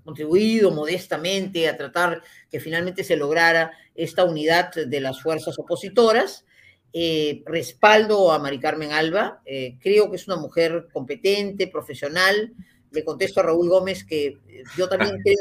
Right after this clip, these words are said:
Speaker 1: que las cosas tienen que llegar en su momento y que no es tibieza, sino realismo político, ¿no es verdad?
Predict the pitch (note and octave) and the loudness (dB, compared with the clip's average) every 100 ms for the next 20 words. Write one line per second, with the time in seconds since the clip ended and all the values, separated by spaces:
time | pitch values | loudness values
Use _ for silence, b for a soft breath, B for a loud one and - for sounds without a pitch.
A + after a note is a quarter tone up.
0 | - E3 - G3 G3 G#3 G3 F#3 D3+ E3+ | 2 -2 -2 -4 -4 -4 -4 -4 0 2
1 | F#3 F#3+ - B - E3+ F3 E3+ F3+ G#3 | 2 0 -8 B -8 -6 -2 -2 0 -2
2 | - A3 F#3+ E3+ E3+ A#3 B3+ B3 B3+ - | 2 2 2 0 0 0 -2 2 2 2
3 | A#3 A3+ F#3+ G3 G3 A#3+ E4 C4+ C#4 - | -2 2 4 6 4 4 0 2 4 6
4 | F3 E3+ F3 - C3 E3+ F#3 F#3+ A#3 | 6 4 -4 -12 -12 -8 -4 2 2